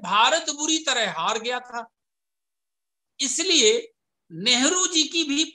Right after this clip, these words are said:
पकड़ देश में और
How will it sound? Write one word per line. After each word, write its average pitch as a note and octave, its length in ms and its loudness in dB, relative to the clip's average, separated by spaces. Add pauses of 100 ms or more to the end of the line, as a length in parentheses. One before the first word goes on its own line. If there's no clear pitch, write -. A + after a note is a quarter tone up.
पकड़ A#3+ 320 2 (1000)
देश A#3+ 580 -2
में D#4 400 -2 (500)
और C4 180 2